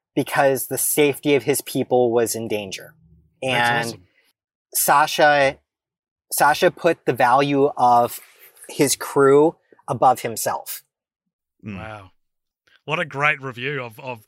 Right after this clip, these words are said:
Speaker 2: like, it's, it's so good to know that, that, that what, this looks like a pretty dangerous, uh, mission, you know, a pretty dangerous film shoot. And it's so cool to know that, that Sacha Baron Cohen has got, like, his priorities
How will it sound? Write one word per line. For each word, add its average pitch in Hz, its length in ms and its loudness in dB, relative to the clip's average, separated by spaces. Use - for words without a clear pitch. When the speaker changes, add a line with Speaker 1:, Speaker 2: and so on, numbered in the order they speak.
Speaker 2:
like, 165 220 0
it's, 185 220 -2
it's 196 160 -4
so 214 220 2
good 214 220 -4
to 185 100 -4
know 170 220 2
that, 151 260 -2
that, 139 260 -4
that 139 500 -4
what, 139 380 -8
this 139 280 -10
looks 170 140 -14
like 147 120 -6
a 139 60 -8
pretty 131 380 -8
dangerous, 123 880 -4
uh, 110 300 -6
mission, 135 540 -8
you 127 100 -12
know, 120 120 -4
a 135 60 -6
pretty 156 200 -6
dangerous 131 380 -6
film 139 240 -6
shoot. 123 200 -14
And 120 60 -16
it's 117 140 -14
so 143 180 -6
cool 131 220 -14
to 123 120 -14
know 120 220 -12
that, 110 240 -18
that 113 380 -8
Sacha 120 360 -6
Baron 113 280 -8
Cohen 110 340 -10
has 107 140 -14
got, 110 260 -14
like, 107 280 -16
his 110 140 -18
priorities 107 880 -12